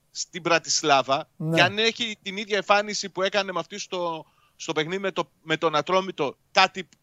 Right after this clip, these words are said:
Speaker 1: είναι πιθανό ως ενδεχόμενο,
Speaker 2: Μμμ.
Speaker 1: και να είναι Νοέμβρη μήνα εφτά πόντους πίσω από τον Ολυμπιακό και να είναι και εκτός Ευρώπης.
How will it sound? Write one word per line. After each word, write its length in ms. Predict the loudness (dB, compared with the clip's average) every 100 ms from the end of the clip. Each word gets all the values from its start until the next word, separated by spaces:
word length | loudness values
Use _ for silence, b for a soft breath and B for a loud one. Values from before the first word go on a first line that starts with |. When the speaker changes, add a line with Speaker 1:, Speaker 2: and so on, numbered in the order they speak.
| _ _
Speaker 1:
είναι 260 | -4 -4
πιθανό 500 | -4 -2 0 2 0
ως 160 | -2 -4
ενδεχόμενο, 720 | -6 -8 -6 -6 -6 -10 -8
Speaker 2:
Μμμ. 300 | -6 -8 -10 -14 _ _
Speaker 1:
και 140 | -4 2
να 160 | 4
είναι 320 | 2 0 -6 -6
Νοέμβρη 480 | 0 2 2 0 -4
μήνα 200 | -4 -4
εφτά 380 | -2 -2 -2 -6
πόντους 440 | -6 -6 -10 -12
πίσω 240 | -10 -6 -6
από 140 | -6
τον 160 | -6 -6
Ολυμπιακό 680 | -6 -2 -2 0 -2 -4 -6 _ _ _ _ _ _ _ _ _ _ _ _ _ _
και 160 | 0 2
να 120 | 2
είναι 160 | 0
και 120 | 0 -2
εκτός 340 | -2 -2 0
Ευρώπης. 640 | 0 4 2 2 -12 -16